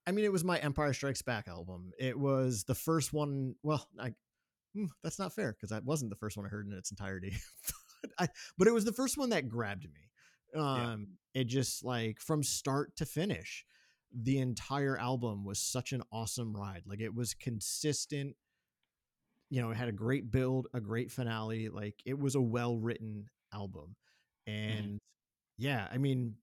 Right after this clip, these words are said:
Speaker 1: it's Slow Dancing in a Burning Room. I'd heard that song, you know, years ago when it came out. But when I heard it again, it's just that guitar, like, the,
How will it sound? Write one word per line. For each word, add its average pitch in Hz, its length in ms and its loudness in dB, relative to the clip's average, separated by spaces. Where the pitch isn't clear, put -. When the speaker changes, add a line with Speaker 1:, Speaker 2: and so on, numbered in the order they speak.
Speaker 1:
it's 151 220 -4
Slow 170 260 4
Dancing 165 360 0
in 151 80 2
a 131 40 0
Burning 127 280 0
Room. 113 320 -2
I'd 123 240 0
heard 143 340 2
that 107 220 -4
song, 104 380 -4
you 151 60 -4
know, 120 100 0
years 143 340 6
ago 113 200 2
when 107 120 -2
it - 80 -12
came 110 220 -6
out. 127 300 -4
But 131 60 2
when 135 140 4
I - 20 0
heard 190 220 4
it 156 80 6
again, 127 340 2
it's 101 240 -2
just - 320 -2
that 127 260 -2
guitar, 135 640 0
like, 107 240 -4
the, - 100 -10